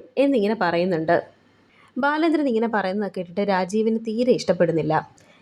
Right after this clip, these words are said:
ഇത് കേട്ടിട്ട് എന്നിട്ട് രാജീവൻ ചോദിക്കുന്നുണ്ട്, "നീ ആരെയാടാ പൊട്ടൻ കളിപ്പിക്കുന്നത്? നീ പൊട്ടൻ കളിപ്പിച്ചിട്ടുണ്ടെങ്കിൽ അന്നേരം തന്നെ ഞങ്ങളതെല്ലാം അങ്ങ് വിശ്വസിക്കുമെന്നാണോ കരുതിയിരിക്കുന്നത്?" എന്നൊക്കെ ചോദിച്ച് ഇപ്പോൾ അവിടെ നിന്ന് എഴുന്നേറ്റ് വരുന്നുണ്ട് രാജീവ്.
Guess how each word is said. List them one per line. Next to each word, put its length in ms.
ഇത് 140
കേട്ടിട്ട് 240
എന്നിട്ട് 260
രാജീവൻ 320
ചോദിക്കുന്നുണ്ട്, 580
"നീ 140
ആരെയാടാ 420
പൊട്ടൻ 360
കളിപ്പിക്കുന്നത്? 540
നീ 140
പൊട്ടൻ 360
കളിപ്പിച്ചിട്ടുണ്ടെങ്കിൽ 800
അന്നേരം 480
തന്നെ 140
ഞങ്ങളതെല്ലാം 560
അങ്ങ് 120
വിശ്വസിക്കുമെന്നാണോ 880
കരുതിയിരിക്കുന്നത്?" 840
എന്നൊക്കെ 340
ചോദിച്ച് 440
ഇപ്പോൾ 260
അവിടെ 180
നിന്ന് 220
എഴുന്നേറ്റ് 400
വരുന്നുണ്ട് 400
രാജീവ്. 440